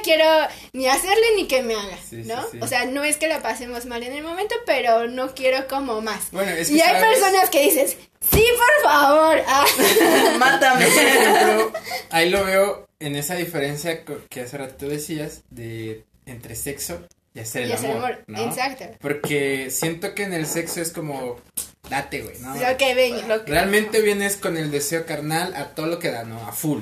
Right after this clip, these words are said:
Speaker 1: Ujú.
Speaker 3: Sí.
Speaker 2: Y no es que
Speaker 3: Una
Speaker 2: hacer el
Speaker 3: cosa
Speaker 2: amor, no. Evidentemente también lo tienes, pero eres como más consciente de la otra persona, ¿sabes?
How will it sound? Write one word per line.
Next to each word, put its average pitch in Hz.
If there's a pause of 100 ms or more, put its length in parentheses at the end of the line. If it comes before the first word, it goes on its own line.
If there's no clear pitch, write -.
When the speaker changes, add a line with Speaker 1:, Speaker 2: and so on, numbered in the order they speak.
(120)
Speaker 1:
Ujú. 233
Speaker 3:
Sí. 226
Speaker 2:
Y 170
no 170
es 180
que 214
Speaker 3:
Una 180
Speaker 2:
hacer 160
el -
Speaker 3:
cosa 147
Speaker 2:
amor, 165
no. 320 (100)
Evidentemente 139
también 170
lo 175
tienes, 160 (340)
pero 165
eres 170
como 180
más 160
consciente 170 (280)
de 139
la 131
otra 147
persona, 131 (100)
¿sabes? 123